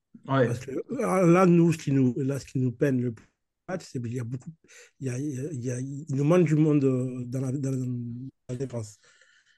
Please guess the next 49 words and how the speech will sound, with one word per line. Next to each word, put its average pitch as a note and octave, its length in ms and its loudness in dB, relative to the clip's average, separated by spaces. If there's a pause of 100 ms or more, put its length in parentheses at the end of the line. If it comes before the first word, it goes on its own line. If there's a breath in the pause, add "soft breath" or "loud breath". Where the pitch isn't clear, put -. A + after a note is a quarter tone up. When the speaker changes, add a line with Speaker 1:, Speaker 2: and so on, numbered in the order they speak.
(120)
Speaker 2:
C'est-à-dire B2 240 -6
que - 80 -14
quand D#3+ 100 6
ça D#3 220 2
attaque E3 320 2
et C#3+ 80 -2
tout, F#3 140 -2
bien D#3 180 2
souvent, D#3 240 -4
il E3+ 60 0
y - 20 0
a C#3 60 -6
personne D#3+ 340 -6
dans D3 100 -4
le C3+ 60 -4
rond C#3 160 -6
central, C3+ 420 -8
tu - 140 -16
vois. D3 100 -12 (760)
Est-ce B2 140 -6
que D3+ 60 2
Speaker 1:
Ok. C#3+ 80 0
Speaker 2:
tu C3 120 2
penses F#3 200 2
qu'il - 160 -6
peut, D#3 300 4
il C#3 120 -2
peut, D3 260 0
il D3+ 140 0
peut D3+ 140 -2
se D3 160 -4
discipliner C3+ 640 0
et, F3+ 680 6
et, C3+ 360 0
et, C#3 300 -6
et A#2 40 -4
faire D#3+ 240 -6
ce - 140 -12
point D3+ 340 0
de C#3 140 0
fixation, C#3+ 840 -2
euh, - 20 -10 (380 soft breath)
au C#3+ 100 0
rond C3 180 2
central E3 440 0
ou, A3+ 80 2
ou, D3 640 0
ou, C#3+ 360 -10
ou, C3+ 340 -8